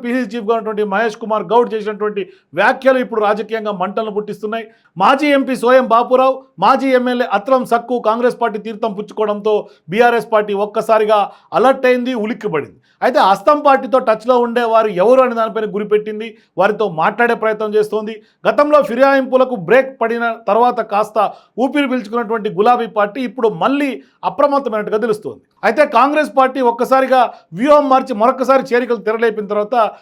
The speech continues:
బీఆర్ఎస్లో ఒకసారి కలవరపాటు స్టార్ట్ అయింది. గ్రేటర్ హైదరాబాద్ చెందినటువంటి పలువురు ఎమ్మెల్యేలు కాంగ్రెస్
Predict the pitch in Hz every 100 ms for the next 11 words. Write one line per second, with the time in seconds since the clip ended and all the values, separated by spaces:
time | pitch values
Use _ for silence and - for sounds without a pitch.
0 | _ 165 254 240 - 233 202 202 220 180
1 | 208 226 220 - 208 208 214 214 220 _
2 | _ - 196 262 269 262 262 262 240 240
3 | 247 214 233 233 214 214 190 175 240 277
4 | 269 262 240 - _ 202 240 262